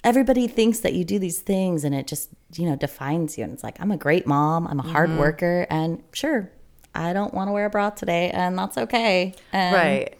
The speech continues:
Speaker 2: right.
Speaker 1: And I don't care if you see. <laughs>
Speaker 2: Right. And well, and that's the, that's the thing that I love about you, is that you give zero fucks.
Speaker 1: Yeah.
Speaker 2: Because if I was to do that, and trust me, I have posted some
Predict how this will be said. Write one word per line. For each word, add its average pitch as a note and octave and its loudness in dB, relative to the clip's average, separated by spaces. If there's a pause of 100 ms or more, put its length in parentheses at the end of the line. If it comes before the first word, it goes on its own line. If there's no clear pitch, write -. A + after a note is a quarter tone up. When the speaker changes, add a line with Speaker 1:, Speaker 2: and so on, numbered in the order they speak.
(140)
Speaker 2:
right. D3 -2 (200)
Speaker 1:
And G3 -2
I G3+ -4
don't G#3 -6
care E3+ -2
if E3+ -4
you E3 -2
see. E3 -6 (120)
<laughs> B3 6 (140)
Speaker 2:
Right. G#3 8
And A#3 4
well, B3+ 8
and A#3 4
that's G3+ 2
the, F3+ -4 (100)
that's F3+ -4
the A3+ -6
thing G#3+ -2
that F#3 0
I D#3+ 2
love D#3 2
about F#3 4
you, D#3 0
is E3+ -4
that D3+ 2
you F3 -2
give D3 -2
zero - -6
fucks. - -16 (100)
Speaker 1:
Yeah. D3+ -8
Speaker 2:
Because A3+ 2
if F#3+ 2 (100)
I D3+ 2
was F#3 0
to - -4
do B3 -2
that, A#3+ 0 (220)
and E3 -2
trust F3 -2
me, D3 -2
I C#3+ 2 (180)
have E3+ 0
posted C#3+ 2
some B2+ -4